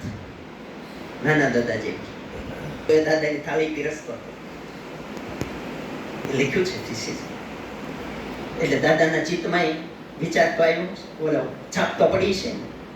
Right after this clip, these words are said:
રસોઈયો સારો છે, મીઠો છે. હમણાં રસ્તામાં જીજી દાદાને એક સુવાક્ય હું વંચાવતો હતો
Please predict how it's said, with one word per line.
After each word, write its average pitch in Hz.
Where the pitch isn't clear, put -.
રસોઈયો 160
સારો 156
છે, 131
મીઠો 160
છે. -
હમણાં 196
રસ્તામાં 190
જીજી 190
દાદાને 190
એક 190
સુવાક્ય 214
હું 160
વંચાવતો 143
હતો -